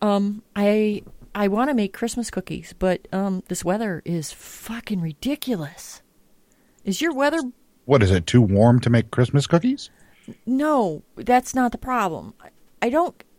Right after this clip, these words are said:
Speaker 2: You
Speaker 1: the
Speaker 2: usually, you smoke them <laughs> outside? I don't, I don't understand.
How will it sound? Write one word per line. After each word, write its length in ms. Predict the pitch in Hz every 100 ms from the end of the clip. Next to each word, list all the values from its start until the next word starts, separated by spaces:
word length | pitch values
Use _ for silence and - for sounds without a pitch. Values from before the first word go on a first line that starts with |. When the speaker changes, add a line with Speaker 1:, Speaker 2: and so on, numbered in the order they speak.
| -
Speaker 2:
You 100 | 120
Speaker 1:
the 60 | 143
Speaker 2:
usually, 320 | 117 120 113
you 140 | 117
smoke 400 | 107 - 123 120
them 220 | 147 165 - -
<laughs> 160 | -
outside? 760 | 139 127 113 104 - 120 127 160
I 80 | 101
don't, 160 | 104
I 140 | 90 95
don't 120 | 92
understand. 460 | 90 85 78 65